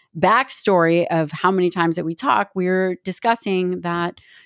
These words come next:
you made a very bold statement, which that statement was, "It doesn't matter the amount of protein for muscle protein synthesis in that noon meal."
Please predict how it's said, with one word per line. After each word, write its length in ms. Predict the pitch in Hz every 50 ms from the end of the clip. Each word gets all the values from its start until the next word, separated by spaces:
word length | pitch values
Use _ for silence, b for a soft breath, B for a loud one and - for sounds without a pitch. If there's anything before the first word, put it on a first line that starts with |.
| b b
you 80 | 196
made 180 | 202 196 196 190
a 60 | 190
very 260 | 170 185 185 208 226
bold 320 | 220 160 - 170 175 170 -
statement, 560 | - - - 277 285 - - 170 156 - - -
which 240 | 156 170 165 -
that 180 | - 175 160 -
statement 540 | - - - 214 233 226 - 190 180 - -
was, 400 | 156 156 156 156 156 156 147 - -
"It 140 | 170 -
doesn't 340 | - 180 175 175 - 233 -
matter 320 | - 165 160 160 160 165 160
the 120 | 160 160
amount 260 | 156 156 156 156 156
of 160 | 151 147 _
protein 640 | _ - 220 233 254 247 - - 170 165 160 160 165
for 120 | - 175
muscle 300 | 175 170 160 160 - -
protein 400 | 160 - - 156 151 - 165 165
synthesis 640 | - - 233 247 233 233 - - 165 156 151 - b b b b b b b b b -
in 320 | 190 185 185 190 190 185 165
that 400 | 170 165 160 160 160 165 175 _ _ _ _ _ _ _ _ _ _ -
noon 480 | 160 160 175 180 180 175 170 170 165 160
meal." 400 | 156 151 151 139 120 120 139